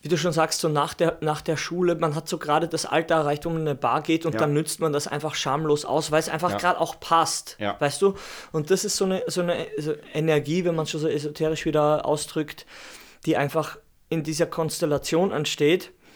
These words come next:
Speaker 1: die, die kann man nicht erzeugen.
Speaker 2: Mhm.
Speaker 1: Hier im, ich sag mal, im kalten Deutschland, jetzt ganz ehrlich,
Speaker 2: Ja.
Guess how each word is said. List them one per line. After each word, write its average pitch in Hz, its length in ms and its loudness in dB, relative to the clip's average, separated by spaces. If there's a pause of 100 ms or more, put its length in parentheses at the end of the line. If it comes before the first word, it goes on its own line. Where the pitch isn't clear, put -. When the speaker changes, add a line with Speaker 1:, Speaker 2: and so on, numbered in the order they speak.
(460)
Speaker 1:
die, 156 180 0
die 165 160 -6
kann - 240 -4
man 208 120 2
nicht 180 160 0
erzeugen. 156 540 -4
Speaker 2:
Mhm. 107 140 -6
Speaker 1:
Hier 117 140 4
im, 170 100 -2
ich 156 80 -4
sag 175 160 -4
mal, 156 120 -4
im 147 80 -6
kalten 165 380 -8
Deutschland, 139 600 -10 (100)
jetzt 135 220 -12
ganz 180 260 -6
ehrlich, 147 280 0
Speaker 2:
Ja. - 180 -4